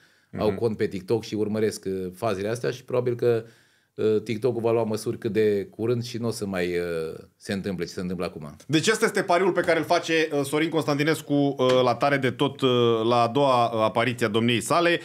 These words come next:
Speaker 1: Fac pariu că în următoarele șase luni rețelele de socializare
Speaker 2: Își
Speaker 1: se
Speaker 2: vor
Speaker 1: vor
Speaker 2: schimba politica.
Speaker 1: își vor schimba politica și vor fi mult mai,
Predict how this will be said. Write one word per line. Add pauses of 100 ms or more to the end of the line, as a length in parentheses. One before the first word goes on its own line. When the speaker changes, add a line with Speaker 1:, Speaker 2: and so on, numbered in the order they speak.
(220)
Speaker 1:
Fac
pariu
că
în
următoarele
șase
luni
rețelele
de
socializare
Speaker 2:
Își
Speaker 1:
se
Speaker 2:
vor
Speaker 1:
vor
Speaker 2:
schimba
politica.
Speaker 1:
își
vor
schimba
politica
și
vor
fi
mult
mai,